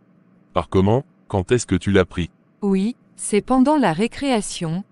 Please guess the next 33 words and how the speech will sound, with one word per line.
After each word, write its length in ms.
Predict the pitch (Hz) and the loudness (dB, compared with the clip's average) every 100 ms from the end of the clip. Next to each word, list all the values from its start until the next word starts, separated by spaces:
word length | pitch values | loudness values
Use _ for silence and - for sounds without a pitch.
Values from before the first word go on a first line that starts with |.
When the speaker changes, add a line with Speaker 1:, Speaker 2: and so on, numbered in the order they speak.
| _ - | _ -2
Speaker 2:
tellement 400 | 247 226 254 269 | 2 4 4 2
qu'il 300 | - 220 180 | -2 0 0
est 80 | |
bête, 320 | 156 220 220 185 | 2 0 0 -4
il 140 | 170 | 0
a 100 | 143 | 2
osé 300 | 180 202 269 | 0 0 -2
laisser 360 | 233 202 - 226 | 0 -2 -4 -2
un 140 | 156 | -2
portable 560 | 226 240 - 240 185 165 | -2 -4 0 0 0 -4
qui 180 | - | -4
n'est 180 | 170 147 | -2 0
même 260 | 170 247 233 | 2 2 2
pas 160 | 262 | 2
pour 200 | 247 190 | 0 -2
lui 220 | 175 202 208 | -2 0 0
dans 140 | 196 | 0
la 120 | 180 | 0
classe. 540 | 165 160 143 170 - - _ _ - | -2 -2 -2 -2 -6 -12 _ _ -2
Comme 200 | 196 190 | 0 2
j'ai 200 | 196 202 | 2 0
vu 160 | 208 | -2
que 140 | - 190 | -4 -2
y 140 | 185 | 0
a 80 | 233 | 0
personne, 680 | 240 220 - 175 151 170 - _ _ | -2 -4 -6 -4 -2 -4 -6 _ _
c'est 200 | - 226 | -8 -6
seulement 420 | 214 262 220 247 254 | -4 0 2 2 2
Aïcha 480 | 196 185 - 175 | 0 -2 -2 -2
qui 220 | 160 214 214 | -2 -2 -2
est 140 | 214 | 0
en 100 | 233 | -2
classe, 520 | - 160 147 165 - | -2 -2 -2 -2 -8